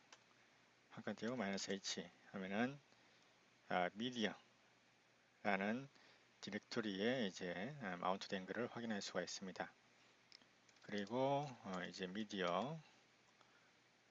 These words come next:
디렉토리 밑에 브이엠웨어 툴스라는, 아,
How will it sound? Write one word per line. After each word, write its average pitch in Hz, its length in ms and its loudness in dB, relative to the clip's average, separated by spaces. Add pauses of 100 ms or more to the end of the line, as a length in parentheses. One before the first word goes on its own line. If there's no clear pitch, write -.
(220)
디렉토리 101 760 -2
밑에 120 800 2
브이엠웨어 101 480 0
툴스라는, 127 920 -2 (680)
아, 87 560 0